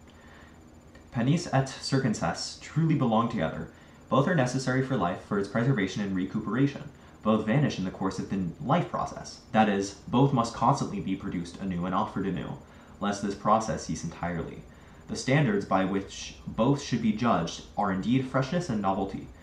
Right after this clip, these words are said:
By standards which are we today, and I think quite mistakenly, judge cultural and artistic objects as well, things which are supposed to remain in the world long after we have left it.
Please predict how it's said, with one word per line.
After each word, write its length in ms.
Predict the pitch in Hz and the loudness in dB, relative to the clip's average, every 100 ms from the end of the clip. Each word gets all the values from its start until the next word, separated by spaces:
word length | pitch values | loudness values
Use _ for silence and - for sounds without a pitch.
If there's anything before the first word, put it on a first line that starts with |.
| - - - | -20 -10 -4
By 100 | 101 | -4
standards 500 | - 110 131 143 117 | 0 0 4 4 4
which 240 | 107 - - | -2 -2 -2
are 220 | 104 104 - 95 | 2 2 0 -2
we 240 | 117 147 165 | 2 2 2
today, 500 | 160 160 95 80 - - - - - | 0 2 2 -2 -6 -14 -20 -20 -6
and 120 | 110 | -2
I 80 | 101 | 0
think 200 | 107 107 | 0 0
quite 220 | 110 92 | 0 0
mistakenly, 640 | 90 82 - - - - - - | -2 -2 0 2 0 -6 -10 -6
judge 240 | - 120 - | 0 0 -2
cultural 480 | - 131 - 110 | -2 -2 2 2
and 100 | 110 | 2
artistic 420 | 104 95 110 143 - | 0 -2 -4 -4 -4
objects 420 | - - - - | -6 -4 -6 -6
as 140 | 107 | -2
well, 360 | 139 - - - - - - - | 2 2 -2 -10 -18 -20 -20 -6
things 180 | 131 131 | -4 -2
which 140 | 120 | -2
are 80 | 113 | -2
supposed 400 | 107 - 143 139 | -4 0 0 2
to 80 | 117 | 0
remain 280 | 98 87 87 | 0 0 -2
in 80 | 87 | -2
the 80 | 87 | -2
world 360 | 80 85 92 - - | -2 -2 -4 -8 -10
long 260 | 95 104 131 | -2 2 2
after 340 | 101 98 95 | 2 -2 -2
we 120 | 87 85 | -4 -4
have 140 | 82 | 0
left 200 | 92 - | -2 -2
it. 160 | - | -8